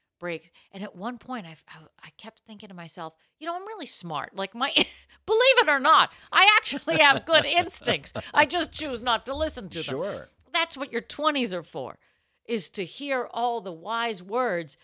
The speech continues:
Speaker 1: that eventually will sink in in another two decades.
Speaker 2: In your forties.
Speaker 1: Exactly. It's, but, you know, in your twenties, you're like, "Ah, this, like, I probably shouldn't walk into traffic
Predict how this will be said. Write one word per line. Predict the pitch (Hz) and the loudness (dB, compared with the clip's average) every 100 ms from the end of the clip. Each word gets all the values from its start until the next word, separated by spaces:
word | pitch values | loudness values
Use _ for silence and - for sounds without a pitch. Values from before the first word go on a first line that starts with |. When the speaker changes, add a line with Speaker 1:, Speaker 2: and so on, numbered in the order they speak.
| _ 202 | _ -8
Speaker 1:
that | 185 | -6
eventually | 175 240 240 233 196 170 | -4 -2 -4 -6 -8 -6
will | 175 | -6
sink | - 247 208 226 | -6 -6 -6 -4
in | 277 185 170 _ _ _ | -2 -2 -6 _ _ _
in | 220 202 | -6 -4
another | 190 185 185 170 | -4 -2 -2 -2
two | - 190 160 | -4 -6 -6
decades. | 165 143 143 123 | -4 -6 -8 -12
Speaker 2:
In | 92 | -10
your | 87 | -10
forties. | - 69 - - - | -12 -18 -20 -20 -4
Speaker 1:
Exactly. | 240 160 151 147 - - - - 294 - 226 139 _ _ _ - | -4 -2 -6 -2 0 2 0 -4 -4 -2 -4 -8 _ _ _ -16
It's, | 185 - - | -14 -14 -12
but, | 170 202 | -8 -8
you | 214 214 | -8 -12
know, | 220 247 | -10 -10
in | 262 | -12
your | 269 | -14
twenties, | - 269 285 262 | -12 -12 -12 -10
you're | 247 | -6
like, | 226 220 - | -4 -4 -4
"Ah, | 277 285 269 | 0 0 0
this, | 285 269 - - _ _ _ - | -4 -10 -10 -16 _ _ _ -12
like, | 247 247 | -10 -6
I | 262 | -8
probably | 262 302 285 269 | -4 -6 -4 -8
shouldn't | - 302 262 | -8 -10 -10
walk | 202 208 202 226 | -4 -2 -2 -4
into | 180 180 | -8 -10
traffic | - 220 220 214 160 - | -8 -4 -4 -4 -6 -8